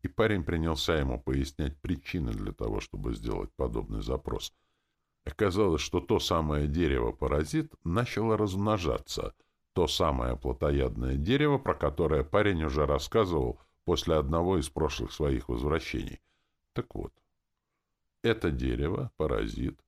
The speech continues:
начало своеобразную экспансию по соседним территориям. Естественно, что подобного допускать было нельзя.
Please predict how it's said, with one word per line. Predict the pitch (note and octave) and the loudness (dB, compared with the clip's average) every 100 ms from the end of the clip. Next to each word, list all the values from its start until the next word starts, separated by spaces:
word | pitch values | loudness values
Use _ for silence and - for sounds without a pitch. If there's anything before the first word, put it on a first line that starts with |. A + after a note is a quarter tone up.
| _ _ _ _ | _ _ _ _
начало | G2+ D3 D3+ D3+ C3 | 0 2 4 4 2
своеобразную | - A2 G#2 G2 G2+ G#2 F2 F#2+ E2+ | 4 6 8 8 8 4 4 2 0
экспансию | - - C#3+ C#3+ E3+ D3+ | 0 2 2 2 0 0
по | G#2+ | 0
соседним | - F2 - F#2+ F2 F2 | 2 2 2 0 0 -2
территориям. | - F2+ F#2 - D2 B1+ A1+ A1+ - _ _ _ A#1+ | 0 0 0 0 0 0 -2 -6 -10 _ _ _ -8
Естественно, | A#1 D2 E2 - - D2 - C2 A1 | -4 -2 -2 -2 -2 -2 -2 -4 -4
что | - C#2 | -6 -6
подобного | - D#2 D#2 A#2+ D2 A1+ A1+ | -2 0 0 -2 -2 -4 -4
допускать | G#1 - - - A#1 | -6 -8 -10 -6 -6
было | A1 B1 A#1+ | -4 -2 -2
нельзя. | C2 C#2 F2+ F#2 E2 - | -2 -2 -2 -4 -6 -8